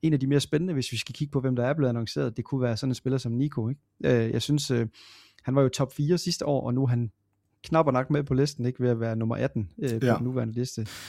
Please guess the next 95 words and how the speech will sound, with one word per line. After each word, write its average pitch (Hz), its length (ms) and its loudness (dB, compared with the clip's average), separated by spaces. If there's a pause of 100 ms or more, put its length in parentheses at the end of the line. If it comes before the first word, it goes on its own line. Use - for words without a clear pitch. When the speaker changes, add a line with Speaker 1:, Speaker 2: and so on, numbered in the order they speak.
Speaker 2:
Ja, 151 140 8
Speaker 1:
Så 131 60 4
Speaker 2:
jo, 131 60 4
Speaker 1:
synes 135 60 4
Speaker 2:
altså 160 160 4
Speaker 1:
jeg, 135 40 6
det - 0 -
Speaker 2:
sin 151 140 6
Speaker 1:
vidner 147 180 6
Speaker 2:
dårligste 156 260 8
Speaker 1:
noget 147 80 6
om 120 40 6
et 117 200 2
hold. 123 100 4
Speaker 2:
placering 147 300 6
i 139 120 6
de 147 300 4
ti 160 260 -4
år, 123 200 2
hvor 120 120 6
han 123 100 6
har 117 60 4
været 110 220 2
der 135 60 2
nærmest. 110 280 2
Ej, 98 80 0
jeg 120 100 0
tror 143 120 2
ikke, 143 80 2
det 156 60 8
er 147 40 10
helt 151 160 4
det 123 100 2
ti. - 140 -4
Det 127 100 -2
er 135 40 4
måske 131 180 2
ni 151 240 10
eller 143 200 2
otte 143 240 6
år, 110 140 2
han 117 80 4
har 113 80 2
været 107 160 0
på 127 60 2
listen 117 320 2
nu. 110 120 4 (420)
Han, 127 180 2
han 131 140 4
er 131 60 4
virkelig, 143 460 6
altså, 120 280 0
en 135 100 6
veteran 131 400 2
efterhånden, 120 640 2
og 110 320 6 (240)
er 117 80 2
jo 104 80 2
raslet 147 600 0
ned 120 120 0
af 92 60 -2
den 107 140 4
her 120 60 4
liste. 110 280 2
Og 113 40 -2
hvis 95 140 -6
ikke 135 160 -6
han 139 220 6
ligesom 131 300 2
finder 120 240 2
formen, 113 360 2
og 101 40 2
hvis 98 120 -2
ikke 135 360 4
Falcons 110 680 0
finder 139 320 2
en 131 140 4
form, 135 280 2
der 139 80 4
er 110 80 4
bedre 92 220 2
end 170 80 2
det, 160 80 4
de 143 100 6
har 139 140 4
lige 139 100 4
nu, 131 80 4
og 139 60 2
jeg 113 80 2
ved 127 80 0
godt, 143 140 0
de 147 40 0
ligger 135 160 2
nummer 117 160 4
tre, - 300 -4